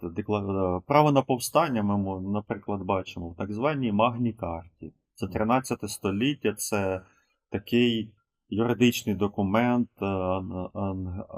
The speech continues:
ан-, англійський, так, який регулював відносини між королівською владою, баронами і так далі. Це Декларація незалежності, м, Сполучених Штатів Америки.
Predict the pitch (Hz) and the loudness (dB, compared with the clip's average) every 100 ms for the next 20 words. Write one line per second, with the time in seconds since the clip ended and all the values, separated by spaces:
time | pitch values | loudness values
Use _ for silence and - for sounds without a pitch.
0 | 98 - 101 98 - - 107 98 117 117 | -10 -6 -6 -6 -6 -6 -4 0 4 4
1 | 95 - - 90 82 - 110 135 - 95 | 2 -4 -12 -10 -8 -6 -4 -6 -8 -8
2 | 90 87 90 92 95 95 95 92 95 95 | -8 -8 -8 -8 -8 -8 -8 -4 -2 0
3 | 90 87 85 82 82 90 98 98 - 92 | -2 -6 -10 -12 -8 -6 -2 -4 -4 -8
4 | 87 82 95 87 92 131 131 - 101 98 | -8 -8 -8 -6 -4 -6 -6 -8 -6 -4
5 | 95 90 82 87 85 98 101 92 90 90 | -4 -6 -6 -4 -2 -2 -4 -6 -8 -10
6 | 90 90 85 87 - 143 147 - _ - | -8 -8 -8 -8 0 0 0 -12 _ -6
7 | 104 113 117 117 127 127 - 117 110 104 | -2 4 4 4 2 0 -2 -2 0 2
8 | 104 104 101 104 113 104 98 - - 95 | 0 0 0 0 -2 -2 -6 -6 -8 -6
9 | 95 95 92 - 104 104 107 104 95 - | -6 -10 -10 2 4 4 2 0 0 0
10 | 90 85 87 87 87 90 80 80 - 85 | 0 0 -6 -4 -4 -6 -8 -12 -12 -14